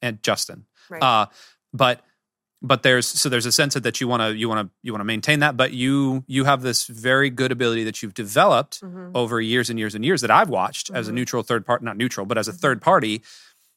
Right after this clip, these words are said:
Speaker 1: where you can float that line,
Speaker 2: Right.
Speaker 1: making people feel comfortable where they're at and engaging with them on the level that they're at, and then saying, "Let's take just a step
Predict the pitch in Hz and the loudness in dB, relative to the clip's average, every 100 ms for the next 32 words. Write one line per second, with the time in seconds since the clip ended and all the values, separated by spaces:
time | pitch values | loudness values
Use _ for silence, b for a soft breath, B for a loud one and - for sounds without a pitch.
0 | - 123 120 196 175 - 175 131 123 123 | -6 -2 0 0 0 2 2 4 4 6
1 | 123 107 107 110 175 175 _ _ _ _ | 6 4 -2 -6 -10 -12 _ _ _ _
2 | _ _ _ _ - 131 143 160 143 147 | _ _ _ _ -8 2 2 2 -2 -2
3 | 135 143 123 - 185 170 147 120 107 104 | 0 0 -2 -2 -2 -2 -4 0 0 0
4 | 135 _ _ _ _ - 117 123 143 147 | -2 _ _ _ _ -12 -2 4 6 6
5 | 143 127 98 98 _ _ _ _ _ _ | 6 6 6 2 _ _ _ _ _ _
6 | _ - 127 123 120 117 110 - - 123 | _ -2 0 2 2 0 -6 -10 -6 -4
7 | 117 143 160 160 151 135 127 117 120 113 | -2 2 2 2 0 2 0 0 0 2
8 | 113 110 117 117 113 101 113 120 123 120 | 2 4 4 4 2 4 4 4 0 -2
9 | 117 110 _ _ _ - - 123 117 127 | -4 -6 _ _ _ -8 -2 0 -2 -8
10 | _ - 160 - 220 - 196 - 160 - | _ -6 -4 -2 -4 -2 -6 -4 -2 2
11 | 131 | 0